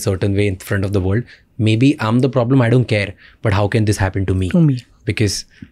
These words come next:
Speaker 1: My problems are social problems, not the self problems. And this is usually a
Speaker 2: This
Speaker 1: thing. Do you think
Speaker 2: is an awesome, ये चीज़ आपने जो बोली ना, बहुत ही awesome चीज़ नोटिस की है। बचपन से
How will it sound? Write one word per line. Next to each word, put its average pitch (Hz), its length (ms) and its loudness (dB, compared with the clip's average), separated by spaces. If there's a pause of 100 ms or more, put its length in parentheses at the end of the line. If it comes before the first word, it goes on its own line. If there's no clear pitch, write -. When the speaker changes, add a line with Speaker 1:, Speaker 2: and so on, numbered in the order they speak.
(220)
Speaker 1:
My 104 300 2
problems 107 380 0
are 101 180 0 (140)
social 101 340 0
problems, 92 400 -8
not 98 160 -2 (580)
the 98 40 0
self 95 220 -2
problems. 95 480 -10 (720)
And 98 100 -4
this 101 160 0
is 107 100 2 (340)
usually 107 500 0
a 107 60 -4
Speaker 2:
This 101 100 -8
Speaker 1:
thing. 92 100 -8
Do 101 60 -8
you 110 140 2
think 160 240 0
Speaker 2:
is 170 120 2
an 160 60 4
awesome, 156 760 0 (360)
ये 143 160 4
चीज़ 143 300 2
आपने 147 200 0
जो 147 100 4
बोली 147 240 4
ना, 160 100 2
बहुत 151 280 2
ही 160 60 4
awesome 151 400 0
चीज़ 151 160 2
नोटिस 135 300 0
की 127 200 0
है। 165 100 0 (640)
बचपन 185 340 0
से 196 420 2